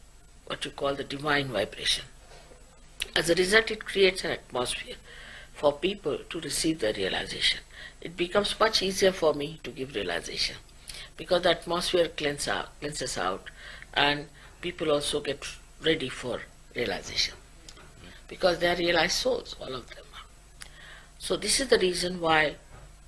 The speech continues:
uh, I was very happy they could manage to come. They are all professionals and they have agreed to come here and do it for, just to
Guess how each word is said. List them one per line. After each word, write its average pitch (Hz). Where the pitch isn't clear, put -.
uh, 135
I -
was 160
very 185
happy 170
they 151
could -
manage 139
to 143
come. 143
They 147
are 147
all 160
professionals -
and 139
they 131
have 139
agreed 139
to -
come 139
here 120
and 147
do 156
it 156
for, 110
just -
to 165